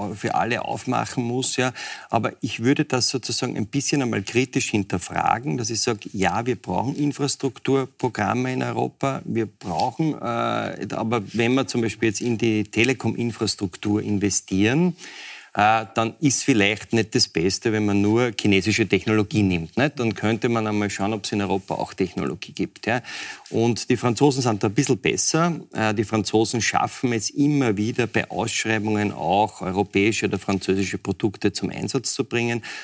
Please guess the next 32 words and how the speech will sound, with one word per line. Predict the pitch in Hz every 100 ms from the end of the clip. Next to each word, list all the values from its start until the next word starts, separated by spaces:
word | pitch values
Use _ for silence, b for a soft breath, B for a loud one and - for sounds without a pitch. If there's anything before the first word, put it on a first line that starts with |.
| B
Aber | 92 87
Deutschland, | - 85 95 - 98 -
Österreich | 95 95 - 92 90 -
ist | - 87
da | 78
wahnsinnig | 78 82 92 98 - 92 87
großzügig | 87 80 90 - 92 87 92 -
und, | 92 -
und | 92
öffnet | - 98 - 107 95 -
sich. | 98 - B B
Und | 107
ich | 98
glaub, | 110 -
da | 107
müssen | 113 -
wir | 107
uns | 107
ein |
bisschen | 90 104 95
verändern | - 90 95 101 98
und | 95
müssen | 98 - 98
ein | 90
bisschen | 110 - - 98 92
mehr | 98 98
auch | 95 -
an | - 92
die | 95
Europäische | 92 87 92 90 98
Union | 90 90 90
denken. | 92 95 95